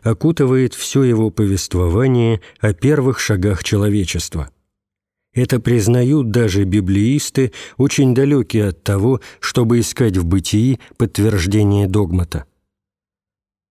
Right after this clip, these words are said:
«Жалкий человеческий жребий», пишет, например, Юлиус Вильгаузен.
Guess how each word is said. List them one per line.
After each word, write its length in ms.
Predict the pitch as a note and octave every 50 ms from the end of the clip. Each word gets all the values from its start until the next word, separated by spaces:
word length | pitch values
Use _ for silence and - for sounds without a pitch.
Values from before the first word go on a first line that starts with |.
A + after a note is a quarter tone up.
| _ _ _ _ _ _ _ _ _ _ -
«Жалкий 560 | A2 F#2 F2 G#2+ C#3 D#3 D3+ - - C#3+ C3+
человеческий 840 | B2 - - B2 A#2+ B2 A#2+ B2+ C#3 C#3 - B2 - - - C3+ B2
жребий», 640 | G#2+ G#2 A#2+ B2 C3 A#2+ G#2 F#2+ E2+ F2+ E2+ D#2+ D#2+
пишет, 420 | - - - F2+ - - A2+ E2
например, 500 | G#2 G#2 G2 - G2+ G#2+ G#2+ A#2 B2+ A2
Юлиус 540 | F#2+ F2 G#2 A2+ G#2+ G#2+ G#2 G2+ F#2 - -
Вильгаузен. 760 | G2+ A2 G2+ F#2 G2 G#2+ G#2 G2+ G2 F#2+ F2 F2+ E2 D#2